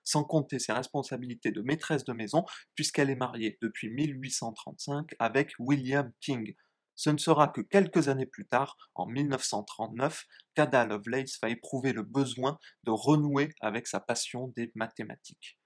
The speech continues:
Sa contribution la plus importante sera sans doute pour expliquer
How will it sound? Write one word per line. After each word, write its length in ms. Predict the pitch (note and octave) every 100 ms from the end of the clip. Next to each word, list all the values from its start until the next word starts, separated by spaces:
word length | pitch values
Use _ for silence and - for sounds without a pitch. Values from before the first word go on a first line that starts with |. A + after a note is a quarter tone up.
| _ _ -
Sa 160 | E3
contribution 720 | E3 G#3 - G3+ F#3 - G3 E3
la 100 | B2+
plus 320 | - F3+ E3
importante 640 | G3+ G3 F3 - F#3 G#3+
sera 360 | - - D#3+ D#3+
sans 240 | - E3+
doute 180 | E3 G3 -
pour 160 | D#3 -
expliquer 680 | - - - E3 - G3